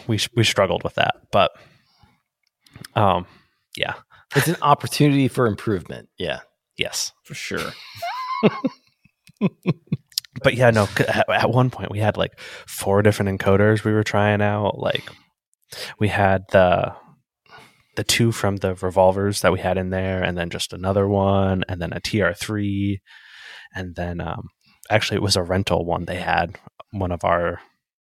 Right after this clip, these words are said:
Speaker 2: The
Speaker 1: uh,
Speaker 2: rental T R three, yeah.
Speaker 1: No, the, the
Speaker 2: No.
Speaker 1: T R three was theirs. It
Speaker 2: Oh,
Speaker 1: was a
Speaker 2: okay.
Speaker 1: rental, uh, they had pulled off of one of,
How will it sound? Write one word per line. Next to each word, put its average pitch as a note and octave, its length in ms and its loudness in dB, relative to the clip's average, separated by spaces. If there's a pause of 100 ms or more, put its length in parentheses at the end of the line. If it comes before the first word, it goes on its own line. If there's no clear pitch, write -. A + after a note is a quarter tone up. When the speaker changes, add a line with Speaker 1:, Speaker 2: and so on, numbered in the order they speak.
(960)
Speaker 2:
The A#2 140 6
Speaker 1:
uh, - 20 0
Speaker 2:
rental G#2+ 280 0
T G2+ 160 -2
R D#2+ 100 0
three, D2+ 440 -10
yeah. C#2 300 -4
Speaker 1:
No, G#2+ 380 4
the, - 180 -6
the B2+ 100 -2
Speaker 2:
No. - 40 4
Speaker 1:
T D3 120 2
R C#3 60 6
three B2+ 180 6
was G2+ 180 4
theirs. F2+ 380 0
It G#2+ 120 0
Speaker 2:
Oh, - 40 6
Speaker 1:
was - 140 6
a - 40 4
Speaker 2:
okay. G2 160 2
Speaker 1:
rental, F#2+ 380 2 (220)
uh, F2+ 320 2 (800)
they G#2 80 2
had G2 160 0
pulled G2+ 260 -4
off F#2+ 240 -2
of F2+ 160 -8
one F#2 200 -2
of, F2 260 -4